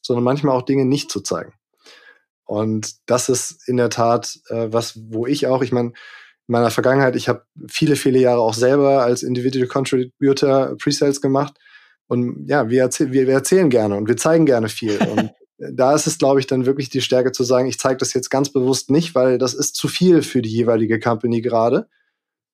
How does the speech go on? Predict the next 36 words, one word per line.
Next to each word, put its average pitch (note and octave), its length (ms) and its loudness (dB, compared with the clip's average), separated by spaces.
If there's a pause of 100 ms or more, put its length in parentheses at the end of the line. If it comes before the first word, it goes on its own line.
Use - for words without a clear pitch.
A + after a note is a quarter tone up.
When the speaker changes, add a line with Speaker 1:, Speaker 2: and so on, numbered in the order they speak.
(420)
Speaker 1:
Wir B2+ 120 0
nehmen C#3+ 180 4
mal C#3+ 200 4
Geschwindigkeit C#3+ 720 2
raus C#3+ 260 0
und C3+ 120 0
wir B2+ 120 2
bleiben C3 260 2
mal C3 180 2
ein B2+ 80 2
bisschen, C3+ 520 0 (420)
ja, B2+ 200 -2
bei A#2 160 0
den B2 180 2
Wurzeln. C3+ 580 -2
Und A2+ 580 -4 (120)
das B2+ 280 -2
ist - 140 -6
was, - 380 -2 (440)
wo C3 120 2
wir D3 80 4
gerade D#3 220 0
uns D3+ 200 -2
ein C#3 60 0
bisschen C#3+ 260 0
ausprobieren, D3 840 0
ganz B2+ 240 -4
gute D#3 180 2
Erfahrungen C#3 420 2
damit C3 240 2
machen. B2+ 260 -2
Ich A2 100 -4
glaube, B2 160 0
da A#2+ 120 2
können A#2+ 200 -2
wir G#2 200 -2